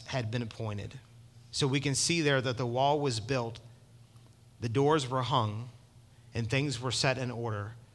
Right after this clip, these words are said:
He finished the work that God called him to start. A difference between a builder and a Nehemiah is a builder could come in and say, "I'm, I'm a part of this,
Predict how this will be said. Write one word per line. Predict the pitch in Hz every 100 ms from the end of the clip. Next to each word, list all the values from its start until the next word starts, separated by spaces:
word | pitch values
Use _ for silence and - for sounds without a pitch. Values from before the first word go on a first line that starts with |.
| - - - -
He | 139
finished | 113 - - 160 160 160 - -
the | 131
work | 120 120 135 113 104 - -
that | 123 110
God | 120 113 117 117 -
called | - - 113 104
him | 104 98 92 113 - - - - - -
to | -
start. | - - 92 87 - - - - - - - - - - - - - - - - - - - - - - - - - - - - - - - - - - - - - - - - - -
A | -
difference | 120 175 196 -
between | 160 147 165 143
a |
builder | 127 147 151 143
and | 135
a | 127
Nehemiah | 131 117 117 135 127
is | 120 117
a |
builder | 117 160 175 147
could | 131
come | 143 135 135
in |
and | 127 120
say, | 135 120
"I'm, | 131 131 107
I'm | 135
a | 120
part | - 165 180
of | 135
this, | 113 113 117 - -